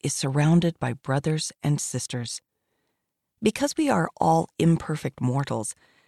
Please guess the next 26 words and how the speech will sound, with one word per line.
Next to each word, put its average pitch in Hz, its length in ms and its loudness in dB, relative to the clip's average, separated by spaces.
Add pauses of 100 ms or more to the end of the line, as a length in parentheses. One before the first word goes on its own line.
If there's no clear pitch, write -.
(200)
our 127 160 0
family 131 460 2
situations 117 840 -4
may 196 240 4
never 226 400 6
be 131 160 -2
perfect - 560 -6
in 131 160 2
this 165 220 -4
life, 107 340 -10 (680)
but 131 220 -4
our 156 300 2
Savior 143 500 0
can 135 220 0
provide 120 480 -2
us - 260 -8
with 156 160 -4
healing. 160 560 0 (760)
On 202 140 6
page 269 240 2
forty-two, 180 600 -4 (480)
I 165 220 4
share 120 500 -2
how 120 220 0 (100)
temple 233 400 -2
work 113 340 -6